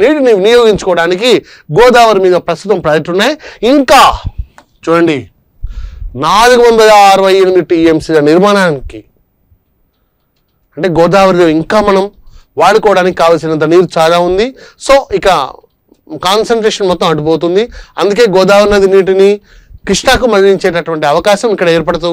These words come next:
ఉంది. ఇంకా నాలుగు వందల అరవై ఎనిమిది టీఎంసీల నీటి వినియోగం కోసం ప్రాజెక్టు నిర్మాణం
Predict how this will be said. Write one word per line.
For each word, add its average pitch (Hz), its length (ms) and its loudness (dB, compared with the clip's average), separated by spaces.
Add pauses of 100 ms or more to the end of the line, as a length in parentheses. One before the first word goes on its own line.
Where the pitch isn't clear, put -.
ఉంది. 190 180 0 (1300)
ఇంకా 247 180 2 (120)
నాలుగు 214 240 4
వందల 208 180 2 (180)
అరవై 190 180 2
ఎనిమిది 175 240 -2
టీఎంసీల 185 500 0 (520)
నీటి 269 260 2
వినియోగం 202 400 2
కోసం 180 240 -4 (1400)
ప్రాజెక్టు 190 480 2
నిర్మాణం 185 320 0